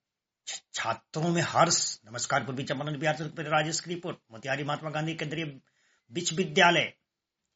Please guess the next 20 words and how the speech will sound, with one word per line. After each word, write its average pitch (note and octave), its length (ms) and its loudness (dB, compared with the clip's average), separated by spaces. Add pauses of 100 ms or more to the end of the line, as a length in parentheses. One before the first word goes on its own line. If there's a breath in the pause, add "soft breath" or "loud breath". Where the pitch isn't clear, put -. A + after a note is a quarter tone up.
(120)
सीयूटीईटी G3 1900 -2
पीजी E3+ 300 -2
दो C3+ 180 -2
हज़ार C3+ 200 0
तेईस A#2 400 -6
के C3+ 120 -4
माध्यम C3 420 0
से D3+ 140 -4
अपने D3 200 0
विभिन्न D3+ 320 0
स्नातकोत्तर D3 500 -4
पाठ्यक्रमों D3 580 -4
में D3+ 100 -2
प्रवेश D3+ 340 -6
ले E3 100 0
रहा D3+ 200 2
है। B2 100 2
कॉमन C3 320 -4
यूनिवर्सिटी C#3+ 480 -4
एंट्रेंस D3 760 -4